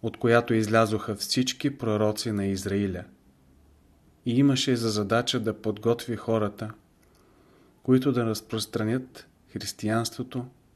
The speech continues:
по лицето на цялата земя.“ Клоновете, които създадоха богомилството и розенкройцерското движение,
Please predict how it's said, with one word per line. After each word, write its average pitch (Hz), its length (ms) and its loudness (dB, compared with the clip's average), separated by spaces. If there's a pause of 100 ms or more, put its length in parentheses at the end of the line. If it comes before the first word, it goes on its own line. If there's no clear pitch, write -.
(140)
по 104 120 0
лицето 104 440 -2
на 101 120 -2
цялата 101 480 0
земя.“ 92 320 -4 (2750)
Клоновете, 170 540 4
които 151 280 2
създадоха 123 640 2
богомилството 110 840 -2 (500)
и 117 120 2
розенкройцерското 120 1080 2
движение, 101 680 -2